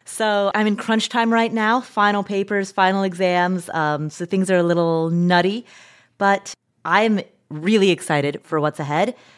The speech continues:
I've got some big plans for Afford Anything. I have learned a ton. Once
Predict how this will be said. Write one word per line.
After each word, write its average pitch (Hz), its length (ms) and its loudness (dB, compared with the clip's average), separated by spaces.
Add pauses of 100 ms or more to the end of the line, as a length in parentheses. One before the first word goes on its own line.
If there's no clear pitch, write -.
(140)
I've 170 160 2
got 175 200 0
some 165 160 0
big 180 280 0
plans 160 340 0
for 160 120 -4
Afford 156 280 -2
Anything. 170 400 0
I 165 120 -2
have 165 160 -2
learned 208 520 2
a 165 80 -4
ton. 165 600 -4 (880)
Once 196 760 0